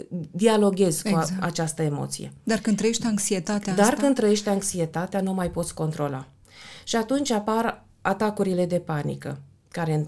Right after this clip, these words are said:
Speaker 1: în ultima perioadă au escaladat. Sunt foarte multe persoane,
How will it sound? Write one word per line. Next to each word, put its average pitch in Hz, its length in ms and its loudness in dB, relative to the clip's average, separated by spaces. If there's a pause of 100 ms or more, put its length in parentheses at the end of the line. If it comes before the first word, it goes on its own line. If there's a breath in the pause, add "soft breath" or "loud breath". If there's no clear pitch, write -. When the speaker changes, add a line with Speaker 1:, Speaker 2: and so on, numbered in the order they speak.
(140)
Speaker 1:
în 156 160 0
ultima 233 420 2
perioadă 190 680 -4
au 175 180 -2
escaladat. 156 760 -4
Sunt 165 240 -8
foarte 233 360 0
multe 190 280 -4
persoane, 160 640 -4